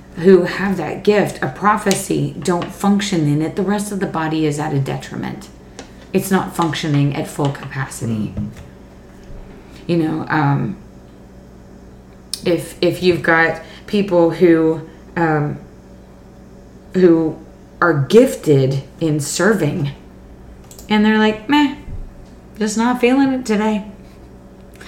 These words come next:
Speaker 1: Not gonna do my part to serve," then the whole body suffers as a result of that. But if we each stay in our lane and do what God has called and gifted us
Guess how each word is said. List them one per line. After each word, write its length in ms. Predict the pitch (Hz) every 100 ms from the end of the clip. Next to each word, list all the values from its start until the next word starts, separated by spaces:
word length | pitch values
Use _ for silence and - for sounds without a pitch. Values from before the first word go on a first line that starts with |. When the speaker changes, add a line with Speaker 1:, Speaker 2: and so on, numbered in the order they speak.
| - - -
Speaker 1:
Not 220 | 208 208
gonna 160 | 220
do 160 | 208 247
my 140 | 262 254
part 300 | - 190 -
to 60 |
serve," 680 | - - - - 170 170 143 - - - - - - - - -
then 140 | 233
the 100 | 226
whole 200 | 214 226
body 380 | 226 220 226 196
suffers 580 | - 240 240 185 180 180
as 140 | 165
a 60 | 165
result 540 | 165 147 180 240 -
of 180 | 262 -
that. 420 | - - - - - - - - - - -
But 320 | 170 202 202
if 140 | 202 -
we 120 | 196
each 320 | - 196 190
stay 500 | - - - 202 208
in 260 | 202 185 170
our 180 | 147 147
lane 540 | 165 226 226 170 185
and 320 | 185 190 165
do 540 | 156 208 202 202 202 202 -
what 220 | 190 -
God 280 | - 185 196
has 200 | 180 160
called 420 | - - 190 190
and 280 | 175 175 143
gifted 520 | - 220 202 - 165
us 440 | - - 156 -